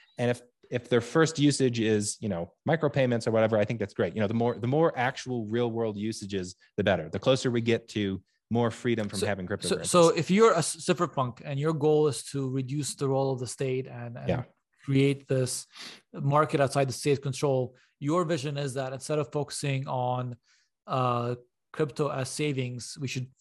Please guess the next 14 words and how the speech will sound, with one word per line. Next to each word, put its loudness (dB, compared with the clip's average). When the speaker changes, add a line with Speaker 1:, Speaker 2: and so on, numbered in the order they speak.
Speaker 2:
focus 0
on -2
crypto 0
as 0
a 0
medium 0
of -4
daily 2
exchange. -8
Speaker 1:
Definitely. -4
Yeah. -2
Yeah. -4
I, 0
I, 0